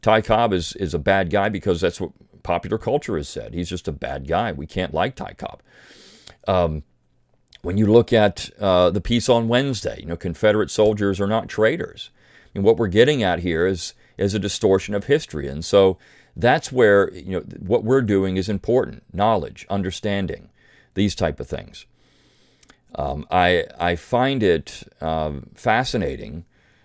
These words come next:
oftentimes how, how many people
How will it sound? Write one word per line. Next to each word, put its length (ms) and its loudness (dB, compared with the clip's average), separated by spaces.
oftentimes 800 -4
how, 320 0
how 120 -4
many 360 -2
people 560 -2